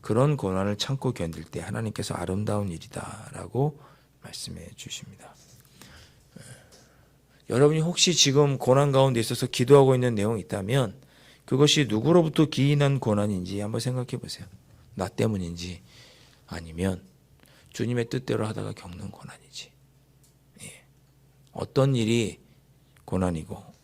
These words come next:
어떤, 어떤 고난을 위해서 우리가 기도할 때 주님께서 들어주실지 생각해 보시기 바랍니다. 이십일 절 말씀, 예. 너무나 우리를 힘들게 하는 말씀입니다. 아, 정말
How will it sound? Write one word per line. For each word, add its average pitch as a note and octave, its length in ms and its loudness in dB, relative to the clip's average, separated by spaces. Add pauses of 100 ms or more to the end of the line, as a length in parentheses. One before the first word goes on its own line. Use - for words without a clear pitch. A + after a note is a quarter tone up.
어떤, C3 560 6
어떤 D3+ 420 8
고난을 B2 380 6
위해서 G#2+ 180 0
우리가 G#2 200 -2
기도할 F#2+ 340 -4
때 G2+ 100 -6
주님께서 F#2+ 480 -8
들어주실지 - 680 -14 (880)
생각해 A2+ 380 -4
보시기 E2 320 -6
바랍니다. - 500 -18 (840)
이십일 B2 380 4
절 B2 180 6
말씀, F2 420 0 (300)
예. D#2+ 300 -14 (1700)
너무나 D3 520 0
우리를 G#2+ 280 0
힘들게 F3 540 -2
하는 G2+ 180 -6
말씀입니다. - 640 -16 (840)
아, - 260 -20
정말 G2 480 -14